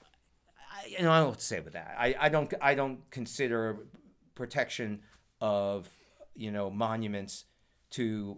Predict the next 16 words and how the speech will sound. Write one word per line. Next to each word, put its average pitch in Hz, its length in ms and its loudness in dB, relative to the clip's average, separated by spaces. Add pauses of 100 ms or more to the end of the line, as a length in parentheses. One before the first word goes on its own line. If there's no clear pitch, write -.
someone 120 280 -4
like 98 120 -4
Robert 101 320 -2
E. 92 100 -8
Lee 92 540 -8
as 92 380 -10 (160)
something 101 340 -6
a 90 100 -8
president 92 420 -6
of 92 40 -10
the 92 60 -12
United 95 240 -6
States - 280 -10
at 82 100 -18
this 104 180 -8
time. 80 280 -10